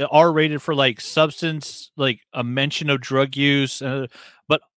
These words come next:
honestly, like, there's barely any cussing in the movie. None of the jokes are really raunchy. Like, I think it only got the R rating because she does a nude fight scene. And so, like, if you just change that to where you don't show anything,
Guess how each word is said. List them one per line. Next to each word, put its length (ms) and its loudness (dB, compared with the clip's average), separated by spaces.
honestly, 400 0
like, 160 0
there's 200 0
barely 500 2
any 180 -4
cussing 460 -2
in 100 0
the 60 0
movie. 520 -2
None 320 -4
of 100 -2
the 100 -2
jokes 540 -2
are 60 0
really 300 0
raunchy. 680 2
Like, 340 0
I 120 2
think 320 -6
it 180 0
only 360 4
got 280 2
the 80 0
R 260 4
rating 320 -4
because 320 -4
she 140 -8
does 160 -4
a 60 -2
nude 280 -4
fight 300 -4
scene. 240 -14
And 160 0
so, 520 2
like, 260 0
if 160 -16
you 100 -8
just 320 -4
change 460 -4
that 260 0
to 100 -4
where 100 0
you 120 -4
don't 240 -4
show 260 -4
anything, 540 -8